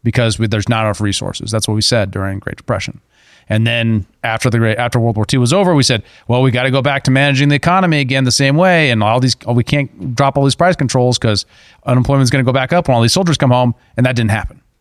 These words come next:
right? And we had a tremendous area of revitalization without as much of a visionary leader, but it was definitely true that, like, Eisenhower and other people were definitely saying, "No, we're gonna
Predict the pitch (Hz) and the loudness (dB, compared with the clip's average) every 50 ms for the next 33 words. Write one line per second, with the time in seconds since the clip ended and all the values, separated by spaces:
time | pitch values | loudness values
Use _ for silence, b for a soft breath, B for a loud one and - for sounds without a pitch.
0 | _ _ - - 110 110 104 123 127 120 127 120 110 - - 117 120 139 151 147 | _ _ -6 -4 -2 -2 0 0 0 0 0 -2 -2 -2 0 0 2 2 2 2
1 | 131 - 131 123 117 117 104 110 117 104 113 107 107 110 110 110 107 104 143 165 | 2 2 2 2 2 0 0 0 -2 0 0 0 0 0 0 0 0 0 0 0
2 | 151 - - 190 151 b b b b b b b 151 160 175 202 240 269 262 - | 0 0 -2 -2 -4 b b b b b b b 0 0 2 2 2 2 2 2
3 | - 190 165 196 202 - 160 143 127 117 135 139 131 143 143 135 123 131 160 208 | 0 0 2 2 2 2 2 0 0 2 0 0 2 2 2 2 2 2 2 2
4 | 254 214 202 202 196 202 170 156 202 190 - 214 196 151 - - _ - - 151 | 0 0 0 0 0 0 0 0 0 0 0 -2 -2 -4 -6 -10 _ -4 0 2
5 | 156 180 165 139 117 101 104 101 - 104 113 123 127 123 101 123 127 131 127 131 | 2 2 2 2 2 0 -2 -2 -4 -2 -2 -2 -2 -2 -2 -2 -2 0 0 0
6 | 135 131 113 101 95 95 b b b b b b - 127 135 120 - 127 117 127 | 0 0 -2 -2 -4 -6 b b b b b b -2 0 0 0 0 0 0 2
7 | 123 120 113 117 113 95 98 117 120 120 - 120 110 - 123 117 113 110 104 107 | 2 2 2 2 0 0 -2 -2 -2 0 0 0 0 2 2 0 0 0 0 0
8 | 110 113 113 113 113 107 101 98 92 | 0 2 2 2 2 0 0 -2 -4